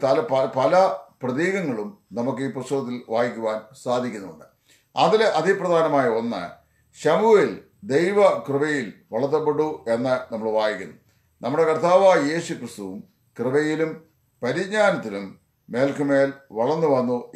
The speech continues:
എന്ന് നമ്മൾ വായിക്കുന്നുണ്ട്. പ-, ശമൂവേലിനെ ഒരു പ്രവാചകൻ നിലയിൽ, പുരോഹിതൻ നിലയിൽ,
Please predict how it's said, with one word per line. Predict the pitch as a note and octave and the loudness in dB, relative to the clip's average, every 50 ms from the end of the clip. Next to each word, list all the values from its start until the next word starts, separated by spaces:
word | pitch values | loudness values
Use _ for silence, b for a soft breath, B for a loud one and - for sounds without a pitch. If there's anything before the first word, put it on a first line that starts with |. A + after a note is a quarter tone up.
| A2 A2+ | -6 -4
എന്ന് | A#2 A2+ A#2 A2 - - A#2 | -2 -2 -4 -4 -4 -6 -6
നമ്മൾ | A2 A2+ A2+ | -4 -2 0
വായിക്കുന്നുണ്ട്. | G#2+ A2 A2 A2 G#2+ G#2 F#2+ F#2 F2 D#2+ - - _ _ _ _ _ _ _ _ _ _ _ _ - | 0 2 0 0 -2 -4 -8 -12 -12 -14 -16 -20 _ _ _ _ _ _ _ _ _ _ _ _ -2
പ-, | A#2 B2 D3 C3+ - | 0 0 0 0 0
ശമൂവേലിനെ | D3 C#3 D#3+ F3+ F#3+ G3 G3+ G3+ F#3+ F#3+ F#3+ F#3+ F#3 F#3 - - - | 0 0 4 4 4 6 4 4 4 4 4 4 2 2 -2 -2 0
ഒരു | D3 C#3+ D3+ - - | 0 0 0 0 0
പ്രവാചകൻ | C3+ C#3 C#3+ D#3+ F3+ F#3+ G#3+ G#3+ G#3 G3 F3 | 0 2 2 4 4 4 6 4 4 4 2
നിലയിൽ, | D#3+ C#3+ C3 B2+ A#2+ A#2 A#2 A#2 - _ _ _ _ _ _ _ - | 0 -2 -2 -2 -4 -6 -8 -10 -12 _ _ _ _ _ _ _ -4
പുരോഹിതൻ | A#2+ C#3+ F3 G#3 A3 A3 A3 G#3+ F#3 D#3 | -2 2 6 8 8 8 8 6 4 2
നിലയിൽ, | C#3 A#2+ A#2+ A#2 A2+ G#2 F#2 | -2 -2 -2 -4 -4 -6 -8